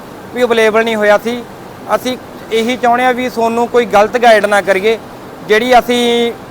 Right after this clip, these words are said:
ਤੁਹਾਨੂੰ ਦੱਸਾਂਗੇ ਵੀਰਾ ਇਹ ਰਿਜ਼ਲਟ ਆਇਆ, ਤੁਸੀਂ ਉਵੇਂ ਯਕੀਨ ਮੰਨ ਕੇ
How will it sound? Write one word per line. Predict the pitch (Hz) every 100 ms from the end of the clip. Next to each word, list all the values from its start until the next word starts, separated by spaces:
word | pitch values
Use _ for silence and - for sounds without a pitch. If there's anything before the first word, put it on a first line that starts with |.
| -
ਤੁਹਾਨੂੰ | 190 226 233 233 - - - - -
ਦੱਸਾਂਗੇ | 202 - 240 240
ਵੀਰਾ | 226 240
ਇਹ | 240 247
ਰਿਜ਼ਲਟ | 233 233 240
ਆਇਆ, | 233 220
ਤੁਸੀਂ | 220 202
ਉਵੇਂ | 226 226
ਯਕੀਨ | 226 220 220 208
ਮੰਨ | 208 202
ਕੇ | 185 233